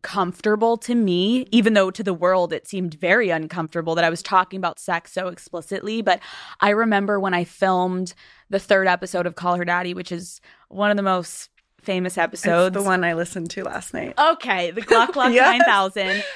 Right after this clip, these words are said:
Speaker 2: I wasn't gonna say it, but I'm
Speaker 1: And
Speaker 2: down. <laughs>
Speaker 1: and so I remember so many people were like, "Oh my God,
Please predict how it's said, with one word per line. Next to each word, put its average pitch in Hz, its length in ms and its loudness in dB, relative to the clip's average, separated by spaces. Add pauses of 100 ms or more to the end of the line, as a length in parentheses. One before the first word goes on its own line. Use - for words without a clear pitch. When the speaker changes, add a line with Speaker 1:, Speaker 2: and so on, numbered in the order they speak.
(160)
Speaker 2:
I 254 140 4
wasn't 427 280 -2
gonna 302 180 -2
say 202 300 0
it, - 80 -6
but 311 100 4
I'm 302 180 2
Speaker 1:
And - 80 -2
Speaker 2:
down. 170 460 -4
<laughs> - 80 -14
Speaker 1:
and 294 200 0
so 285 180 -2
I 262 100 2
remember 254 680 0 (100)
so 262 340 0
many 262 200 0
people 240 340 -2
were 214 120 0
like, 185 240 -6
"Oh 208 100 2
my 185 140 0
God, 208 420 2